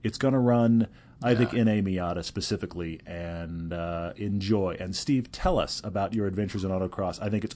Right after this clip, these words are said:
Speaker 1: awesome you and your wife are gonna do that together.
Speaker 2: This is great. Awesome. Fantastic. I, I love this. <laughs> This is just, I love this story. I was ta-, talking to Todd before
Speaker 1: Mm-hmm.
Speaker 2: we started the podcast here. And
Speaker 1: Yeah,
Speaker 2: I,
Speaker 1: yeah, yeah.
Speaker 2: I said, "I almost love reading the story and relating that to our audience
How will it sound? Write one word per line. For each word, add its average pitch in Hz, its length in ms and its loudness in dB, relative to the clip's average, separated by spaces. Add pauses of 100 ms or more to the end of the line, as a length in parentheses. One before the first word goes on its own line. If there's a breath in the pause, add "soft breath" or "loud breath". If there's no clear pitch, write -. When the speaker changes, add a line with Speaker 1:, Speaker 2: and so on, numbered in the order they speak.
Speaker 1:
awesome 123 340 2
you 101 100 0
and 95 80 -2
your 95 80 -2
wife 87 220 -4
are - 20 -12
gonna 85 140 -8
do 80 120 -8
that 71 120 -10
together. - 340 -12 (480)
Speaker 2:
This 147 180 4
is 135 120 4
great. 123 460 -2 (240)
Awesome. 147 460 8 (240)
Fantastic. 131 640 0
I, 110 200 -6
I 117 120 0
love 113 420 -4
this. - 240 -8
<laughs> - 20 -2
This - 160 -4
is 127 140 -8
just, - 260 -4 (380 loud breath)
I 170 60 6
love 247 220 10
this 156 140 4
story. 135 380 4
I 107 80 2
was 120 100 0
ta-, 170 240 0
talking 139 260 4
to 107 60 0
Todd 120 320 4
before 123 220 -2
Speaker 1:
Mm-hmm. 127 80 2
Speaker 2:
we 117 40 4
started 120 280 0
the - 120 -10
podcast 113 460 -2
here. 104 140 -4
And 143 80 0
Speaker 1:
Yeah, 170 80 4
Speaker 2:
I, - 20 6
Speaker 1:
yeah, 175 100 6
yeah. 156 140 6 (160 loud breath)
Speaker 2:
I 147 60 4
said, 147 200 8
"I 143 120 12
almost 208 360 2
love 151 360 4 (340)
reading 156 420 6
the 135 80 4
story 131 520 4
and 123 160 2
relating 123 340 2
that 131 160 2
to 127 100 -2
our 110 100 2
audience 123 520 2